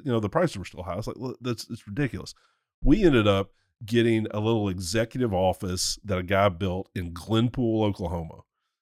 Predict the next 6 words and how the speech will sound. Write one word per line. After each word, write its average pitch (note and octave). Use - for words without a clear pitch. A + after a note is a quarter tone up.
Glenpool A#2+
is, G2
uh, A2+
you A#2
wouldn't B2+
know G#2+